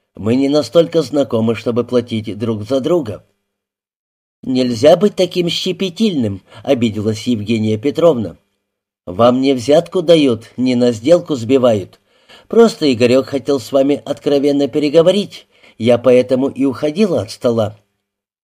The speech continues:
И она небрежно бросила к пятерке Антона еще десять рублей.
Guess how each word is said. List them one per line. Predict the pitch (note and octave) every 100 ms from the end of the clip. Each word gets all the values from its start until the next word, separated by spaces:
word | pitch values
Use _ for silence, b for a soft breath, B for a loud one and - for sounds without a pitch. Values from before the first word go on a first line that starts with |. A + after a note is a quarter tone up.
| _ _
И | -
она | G#2 A2+ D3
небрежно | E3 D#3 D#3 D#3 C3+ D3
бросила | C#3 C#3+ - C#3+ C#3+
к | -
пятерке | A#2+ A2+ G#2 G#2+ A2
Антона | G#2+ G#2+ A2 A2 A2+ -
еще | A#2+ C3 A#2 F#3
десять | D#3 A#2 G#2+ G#2+ A2
рублей. | A#2 A#2 A#2 G2+